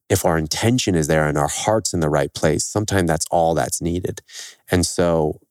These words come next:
you know, in communication, that's really what I found. Like, even if I'm having difficulty communicating something, I've taken it upon myself as a leader of my family to, um,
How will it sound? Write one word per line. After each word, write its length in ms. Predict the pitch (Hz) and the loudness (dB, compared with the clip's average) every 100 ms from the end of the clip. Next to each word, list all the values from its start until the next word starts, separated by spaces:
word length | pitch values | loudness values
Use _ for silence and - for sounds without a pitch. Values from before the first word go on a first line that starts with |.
| _ _ _ _ - | _ _ _ _ 0
you 120 | 87 | 2
know, 140 | 80 | 4
in 180 | 73 90 | 2 0
communication, 760 | - 90 85 76 90 92 - | 0 2 2 2 0 0 0
that's 280 | 76 92 - | 0 0 0
really 180 | 82 73 | 0 2
what 140 | 73 | 2
I 120 | 78 87 | 2 0
found. 280 | 73 71 | 0 -2
Like, 120 | 71 85 | -2 0
even 220 | 95 98 | 0 2
if 140 | 85 | 0
I'm 160 | 82 80 | 0 0
having 280 | 80 76 76 | 0 -2 0
difficulty 580 | 78 87 85 73 - | 0 0 0 -2 -2
communicating 720 | 78 80 80 113 110 - 123 - | -6 -2 2 2 2 -2 -4 -4
something, 480 | - - - - - - - - - _ | -4 -6 -4 -4 -6 -14 -16 -16 -18 _
I've 140 | 87 87 | -2 0
taken 300 | 98 95 87 | 0 2 2
it 120 | 80 | 0
upon 300 | 82 90 85 | 0 0 2
myself 560 | 73 73 - 92 92 82 | 0 -2 0 0 2 0
as 120 | 73 | 0
a 80 | 69 | -2
leader 420 | 80 95 90 82 | 0 0 4 4
of 180 | 78 78 | 2 2
my 180 | 76 | -2
family 580 | 76 - 92 104 104 87 | -2 0 2 2 2 0
to, 480 | - - 85 78 78 _ - - _ _ - | -2 0 2 2 0 _ -20 -20 _ _ -2
um, 600 | 92 87 85 80 80 85 | 2 4 4 2 -2 -10